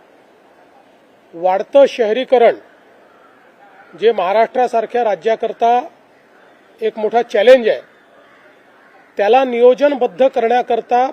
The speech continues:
पहिल्यांदाच पाच लाख लोकसंख्येच्या वरच्या सगळ्या शहरांचा एकात्मिक विचार हा या अर्थसंकल्पाने केलेला आहे, ज्याचा मोठा फायदा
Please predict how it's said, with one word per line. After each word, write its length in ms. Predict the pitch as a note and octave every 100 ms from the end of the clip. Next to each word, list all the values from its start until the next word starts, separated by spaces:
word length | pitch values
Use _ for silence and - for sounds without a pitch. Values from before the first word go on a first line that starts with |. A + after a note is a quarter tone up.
| _
पहिल्यांदाच 720 | G#3+ G3 A3+ B3 B3 A3+ - - _ _ _ _ _ _ _ _ _ _ _ _ _ _ _ -
पाच 340 | A3+ D4 -
लाख 300 | C4 C4 C4
लोकसंख्येच्या 720 | A#3+ B3 - A3+ G3+ B3+ C4+ B3+
वरच्या 420 | G#3+ G3+ - B3+
सगळ्या 340 | - G#3 B3 C4
शहरांचा 600 | B3 A3 A3 G#3+ G3+ D#3+ - _ _ _ _ _ _ _ _ _ _ _ _ G#3+
एकात्मिक 640 | A3 - C#4+ C#4 C#4+ C4
विचार 340 | A3 A#3 D3 - _ _ _ _ _ _ _ _ _ _ _ -
हा 420 | G3 A#3+ B3+ D#4 - _ _ _
या 200 | F#3+ A3 B3
अर्थसंकल्पाने 880 | - - A#3+ A3+ G#3+ A3+ A#3 A3 A3+
केलेला 340 | G#3+ G#3+ A3+
आहे, 240 | G3+ G#3 C4+ _ _ _ _ _ _ _ _ _ -
ज्याचा 300 | G3 B3+ A#3+
मोठा 360 | G#3 G3+ B3+
फायदा 360 | B3 G#3+ A3